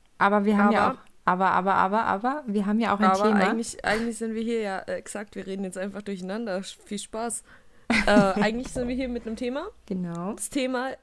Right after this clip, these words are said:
Speaker 2: ist ein Thema, zu dem wir letzte Woche nicht viel zu sagen hatten und heute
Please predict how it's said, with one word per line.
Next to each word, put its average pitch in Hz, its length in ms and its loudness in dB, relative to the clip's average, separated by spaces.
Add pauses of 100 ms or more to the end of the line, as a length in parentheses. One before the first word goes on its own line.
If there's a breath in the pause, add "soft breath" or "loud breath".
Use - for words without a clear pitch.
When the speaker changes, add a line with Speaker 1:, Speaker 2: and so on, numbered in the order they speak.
(460)
Speaker 2:
ist 240 200 0
ein 233 80 -2
Thema, 226 280 -2
zu 233 120 -6
dem 214 220 -2
wir 214 320 -4 (640 soft breath)
letzte 226 300 -2
Woche 285 480 -4
nicht 240 360 -4
viel 247 200 -8
zu - 160 -10
sagen 220 340 -2
hatten 254 280 -8 (880 soft breath)
und 240 260 -2
heute 226 560 -2